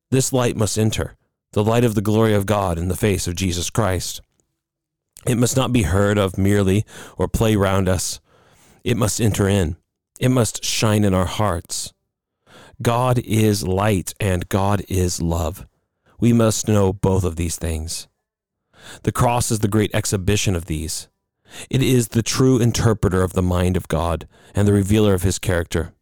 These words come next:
In the New Jerusalem, this divine light, both material and spiritual, shines forth. The Lamb is the light thereof. That's really interesting. He talks in kind of just a meditation, isn't it,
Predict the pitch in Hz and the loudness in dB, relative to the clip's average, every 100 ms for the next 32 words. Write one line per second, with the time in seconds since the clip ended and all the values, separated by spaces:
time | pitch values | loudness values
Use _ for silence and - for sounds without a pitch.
0 | _ _ _ _ _ - - - 131 123 | _ _ _ _ _ -18 -14 -4 2 4
1 | 123 139 139 139 - 110 113 113 104 117 | 4 4 4 2 4 2 4 4 2 0
2 | 107 107 113 95 92 - _ _ - 110 | 0 2 2 2 0 -4 _ _ 0 2
3 | 107 101 95 113 110 104 - 101 101 - | 2 0 0 2 2 2 2 0 0 0
4 | 101 95 80 78 - 82 78 - 80 80 | 2 2 0 -2 0 -2 -2 -2 -2 -2
5 | - _ _ _ _ _ _ _ 92 90 | -6 _ _ _ _ _ _ _ 0 2
6 | 110 90 78 - _ _ _ - 92 85 | 2 0 -2 -8 _ _ _ -4 -2 0
7 | 80 85 80 - - _ _ _ - 82 | -2 -2 -4 -8 -20 _ _ _ -6 -6
8 | 71 - - - - _ _ _ _ _ | -4 -6 -10 -16 -20 _ _ _ _ _
9 | _ _ _ - - - - - - - | _ _ _ -20 -20 -20 -20 -20 -20 -20
10 | - - 120 120 120 113 113 104 104 104 | -16 -4 -2 2 2 2 2 2 0 -2
11 | 98 110 110 101 95 117 117 113 123 113 | 0 -2 -2 -2 -2 0 0 0 2 2
12 | 113 117 110 117 - 95 95 90 78 | 2 0 0 0 2 0 0 -2 -4